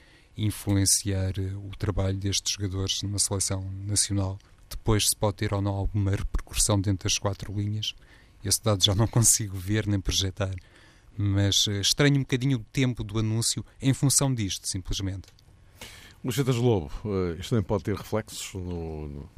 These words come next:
Speaker 2: no, no trabalho de, destes jogadores, especificamente na, na seleção. Eh, é, é, é verdade que Bruno Carvalho este fim de semana desafiou-os, desafiou quem estava a pensar rescindir a que o fizesse, não é?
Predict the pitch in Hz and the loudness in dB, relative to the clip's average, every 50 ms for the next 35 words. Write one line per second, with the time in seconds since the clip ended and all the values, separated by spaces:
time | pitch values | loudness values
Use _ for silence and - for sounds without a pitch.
0 | - - 67 65 67 67 67 73 82 85 85 76 - 98 90 98 90 82 80 78 | -14 -12 -10 -8 -8 -6 -6 -4 -4 -4 -2 0 2 4 6 6 4 4 0 -4
1 | 82 78 80 82 85 98 101 - - 110 107 107 95 95 87 - - - - 135 | -8 -6 -4 0 0 0 0 0 0 0 0 2 2 2 0 -2 -6 -4 -4 -4
2 | - - - 123 117 120 131 123 95 - - - 73 78 76 73 67 69 69 76 | -4 -2 0 0 2 2 2 2 0 -2 -4 -4 -4 -2 -2 -4 -4 -4 -4 -2
3 | 78 76 - - 82 78 - - 92 90 92 - - - - - - - - - | -2 -4 -2 -2 -2 -2 -2 0 0 -2 -2 -2 -6 -14 -20 -20 -20 -20 -20 -20
4 | - - - 85 85 85 82 76 82 78 - - - - - - 131 151 - 170 | -10 -6 -2 0 0 0 0 0 0 -2 -4 -8 -12 -8 -2 0 0 0 0 -2
5 | 156 156 156 120 104 107 101 113 131 - - - 131 101 123 131 127 110 - - | -2 0 0 0 0 0 0 0 0 -2 -4 -10 -8 -4 -2 -2 -2 0 0 0
6 | 107 98 82 98 101 107 110 95 - - - 104 92 - - - 90 92 98 104 | -2 0 2 2 2 0 0 -4 -4 -4 -2 -2 -2 -2 -2 -2 0 0 0 0
7 | 104 104 92 90 92 90 87 98 120 123 - - - - 98 90 85 87 87 87 | -2 -4 -4 -6 -6 -4 -2 0 0 0 0 -2 -6 -8 -6 -4 -4 -2 0 0
8 | 90 95 98 107 117 113 - - - - - - 82 85 92 117 113 - 151 156 | 0 0 -2 -4 -8 -10 -12 -12 -12 -12 -12 -10 -6 -2 -2 0 0 2 0 0
9 | 135 - - 143 127 110 95 85 69 53 - - - - - - - 117 104 95 | -2 -2 0 0 0 0 0 -2 -4 -8 -10 -16 -20 -20 -18 -4 0 2 2 2
10 | - - 95 92 - 110 95 78 71 67 64 - - - - 104 92 92 101 110 | 2 0 -2 -2 -2 -2 -2 -2 -4 -6 -10 -10 -10 -8 -4 -4 -2 -2 -2 -2
11 | 113 - - 120 - - 143 104 82 82 73 - - - - - - 67 65 65 | -4 -4 -6 -6 -4 -2 -2 0 0 0 -2 -2 -6 -10 -10 -10 -8 -8 -6 -4
12 | 76 78 | -4 -6